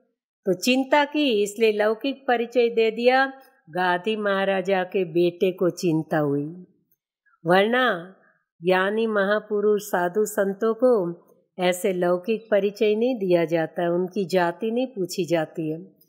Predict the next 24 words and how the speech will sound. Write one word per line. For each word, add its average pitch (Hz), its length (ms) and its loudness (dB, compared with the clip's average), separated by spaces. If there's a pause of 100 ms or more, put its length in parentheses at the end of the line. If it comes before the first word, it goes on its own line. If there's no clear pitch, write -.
(360)
जाति 214 400 4
ने 277 120 4
पूछी 269 400 -4
है 262 140 6
साधु 247 480 0
की, 254 300 -4
पूछ 247 440 -4
लीजिए 240 640 2
ज्ञान, 226 640 0 (380)
मोल 220 340 2
करो 226 340 0
तलवार 214 600 0
का, 214 320 0
पड़ी 202 380 0
रहन 196 420 -2
दो 190 260 0
म्यान। 214 440 0 (400)
कोई 202 160 4
साधु 196 420 0
संत 220 340 -4
आंगन 202 320 0
में 214 180 0
आ 202 160 0
जाए 233 300 0